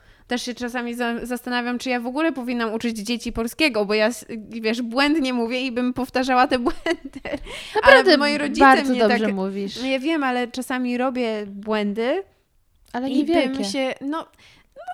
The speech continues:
Speaker 1: czasami mi się tak zdarza i boję się, że moje dziecko się wtedy tak nauczy mówić. Żebym
Speaker 2: Ech.
Speaker 1: chciała, żeby poprawnie się nauczyło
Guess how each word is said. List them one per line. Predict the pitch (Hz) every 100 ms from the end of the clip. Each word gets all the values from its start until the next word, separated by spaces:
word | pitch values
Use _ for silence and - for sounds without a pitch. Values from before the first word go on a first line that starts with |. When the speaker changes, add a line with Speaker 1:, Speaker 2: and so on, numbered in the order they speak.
| 719
Speaker 1:
czasami | - - 554 480
mi | 381
się | - 294
tak | 277 262
zdarza | 240 240 220 202 -
i | 226 220 - - _ 233
boję | 233 254 285
się, | 285 262
że | 247 240 -
moje | 240 240 220
dziecko | 269 269 247
się | - 226
wtedy | 220 - 220 214
tak | 226 226
nauczy | 226 214 214 220 196
mówić. | 185 175 95 - - _ _ _ _ _ -
Żebym | 220 233 262
Speaker 2:
Ech. |
Speaker 1:
chciała, | 508 302 277
żeby | 254 254
poprawnie | 269 240 262 254 247 220 202
się | 208 220
nauczyło | 196 190 190 196 180 180